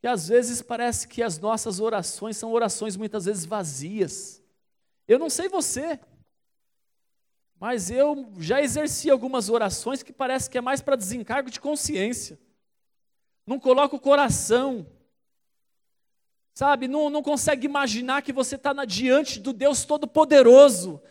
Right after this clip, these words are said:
ali falando, rasgando o coração, entregando palavras, entregando aquilo que está aqui presente, assim, no seu sentimento, na sua alma. A verdade é que muitos de nós andam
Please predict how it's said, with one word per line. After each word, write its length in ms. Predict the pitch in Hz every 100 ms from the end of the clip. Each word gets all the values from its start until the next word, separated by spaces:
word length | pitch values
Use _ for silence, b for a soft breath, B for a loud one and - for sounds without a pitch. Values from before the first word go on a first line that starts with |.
| b
ali 200 | 226 262
falando, 480 | 254 285 220 262 254
rasgando 480 | 214 240 175 277 311
o 40 |
coração, 720 | 262 269 220 - 220 269 254 - b b -
entregando 680 | 226 320 254 247 359 302
palavras, 720 | 214 247 226 240 294 254 208 190
entregando 760 | 262 302 254 220 359 392 277 - B 254
aquilo 340 | 240 311 311
que 120 | -
está 480 | 254 - 302 285 220 B B
aqui 280 | 254 - 320
presente, 680 | 320 320 185 190 349 359 -
assim, 240 | 226 202
no 100 | 320
seu 140 | 254 262
sentimento, 600 | - 277 247 214 294 262
na 100 | 247
sua 280 | 233 254 240
alma. 440 | 285 294 247 165 _ _ _ _ _ _ _ _ _ _ _ _ _ _ _ _ _ _ _ _ _ _ _ _ _ _ _ _ _ _ _ _ _ _ _ _ _ _ _ _ _
A 120 | - 247
verdade 580 | 277 247 269 285 214
é 60 | 269
que 160 | 269 269
muitos 400 | 277 285 269 196
de 120 | 240
nós 540 | 233 262 247 208 175
andam 680 | 240 262 269 214 185 165